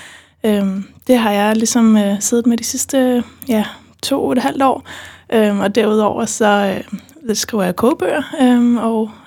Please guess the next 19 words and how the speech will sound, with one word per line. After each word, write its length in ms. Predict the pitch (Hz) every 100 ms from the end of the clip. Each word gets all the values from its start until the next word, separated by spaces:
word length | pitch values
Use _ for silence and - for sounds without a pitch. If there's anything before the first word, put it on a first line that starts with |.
| -
øhm, 300 | 226 220 214 262
er 60 | 220
mor 240 | 214 233
til 140 | 233
tre 220 | - 226 226
veganske 420 | 226 220 226 247
børn, 340 | 240 214 240
som 220 | 247 240
også, 320 | 214 214 - 240
øh, 180 | 226
tager 420 | 226 247 233 214 -
rigtig 200 | 233 233
meget 160 | 233 226
af 60 | 233
min 160 | 233
tid. 180 | - - - - - - - _ _ -
Øhm, 380 | 220 214 240 214 - _ _ -
men 180 | 226 220
ja, 180 | 220